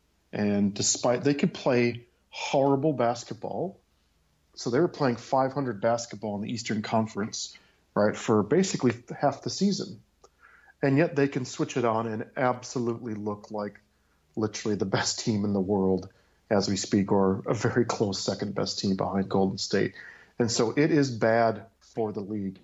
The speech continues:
unequivocally bad for the league. And Silver, you no doubt is thinking about,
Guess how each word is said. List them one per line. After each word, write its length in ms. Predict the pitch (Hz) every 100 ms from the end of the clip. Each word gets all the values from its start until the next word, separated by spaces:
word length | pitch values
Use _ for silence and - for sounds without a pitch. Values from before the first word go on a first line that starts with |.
| -
unequivocally 960 | 127 127 135 110 - 117 110 - 110
bad 680 | 98 101 107 101 101 98 95 - - _
for 360 | - - 113 110
the 80 | 113
league. 480 | 98 104 101 98 -
And 180 | 107
Silver, 380 | - - 113 101
you 140 | 101 104
no 260 | 104 117
doubt 240 | 113 104 98
is 140 | -
thinking 300 | 107 95 104
about, 360 | 98 101 104